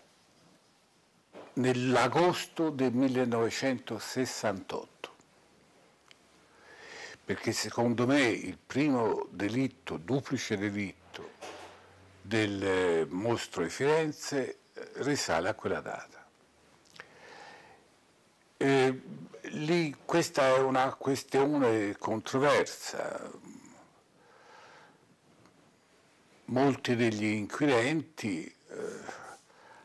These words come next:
hanno ritenuto che questo delitto fosse avulso da tutti gli altri per una ragione. La ragione fondamentale sarebbe questa,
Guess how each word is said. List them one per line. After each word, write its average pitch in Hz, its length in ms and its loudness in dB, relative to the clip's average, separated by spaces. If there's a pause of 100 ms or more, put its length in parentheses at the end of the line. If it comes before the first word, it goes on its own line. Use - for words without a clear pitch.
(100)
hanno 131 360 4
ritenuto 123 680 2
che 101 220 -6
questo 123 360 -2
delitto 127 460 0
fosse 113 580 -2
avulso 120 600 0
da 92 260 -4 (140)
tutti 113 340 -6
gli 90 120 -6
altri 110 600 -8 (1700)
per 151 180 2
una 147 220 4
ragione. 90 580 0 (840)
La 120 160 0
ragione 120 420 0
fondamentale 120 760 2
sarebbe 104 380 -2
questa, - 680 -8